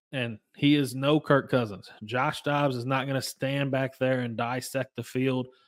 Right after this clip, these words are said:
throw for throw that Cousins can make. He may not make all those reads, but what he can do with his legs in the pocket when the play breaks down and the aspects he brings to defenses having to account for him as a runner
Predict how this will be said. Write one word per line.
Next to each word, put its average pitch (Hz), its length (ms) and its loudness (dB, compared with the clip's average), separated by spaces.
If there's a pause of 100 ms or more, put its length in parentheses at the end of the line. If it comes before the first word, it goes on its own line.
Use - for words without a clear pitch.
(160)
throw 131 300 2
for 131 180 -4
throw 127 380 2
that 120 140 -6
Cousins 127 360 -2
can 127 180 -4
make. 127 280 -2 (480)
He 139 140 0
may 143 200 2
not 135 200 0
make 135 220 0
all 131 180 0
those 127 240 -2
reads, 131 540 -2 (320)
but 139 300 4 (640)
what 135 340 0
he 165 240 2
can 165 300 2
do 110 420 4 (420)
with 117 200 -2
his 135 280 0
legs 117 500 0
in 120 100 -4
the 117 100 -2
pocket 113 420 -4
when 101 140 -8
the 98 80 -6
play 120 260 -4
breaks 117 340 -6
down 104 340 -6 (400)
and 117 160 0
the - 160 -6
aspects 151 560 0
he 156 160 2
brings 143 420 2
to 117 140 -2
defenses 120 640 -2
having 135 460 -2
to 135 80 2
account 131 440 -4
for 110 140 -8
him 139 320 0
as 127 140 2
a 120 40 0
runner 110 480 -4